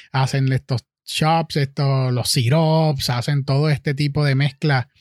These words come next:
este, el mismo bartender, ¿entiendes? Eh, y, y es bien interesante lo del vinagre, igual, porque es parte de, yo creo que se preserva ma-, mejor, s-, retienes unos sabores, retienes unas cosas que,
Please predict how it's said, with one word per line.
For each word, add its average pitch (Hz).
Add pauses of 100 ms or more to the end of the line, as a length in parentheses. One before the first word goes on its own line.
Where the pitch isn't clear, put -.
(340)
este, 123 (220)
el 127
mismo 131
bartender, 170 (160)
¿entiendes? 127 (480)
Eh, 123
y, 117
y 120
es 123
bien 147
interesante 170 (100)
lo 139
del 127
vinagre, 131
igual, 131
porque 127
es -
parte 185
de, 170 (580)
yo 135
creo 220
que 196
se 175
preserva 147
ma-, 131
mejor, 135
s-, 156 (300)
retienes 143
unos 160
sabores, 151
retienes 135
unas 151
cosas 147
que, 123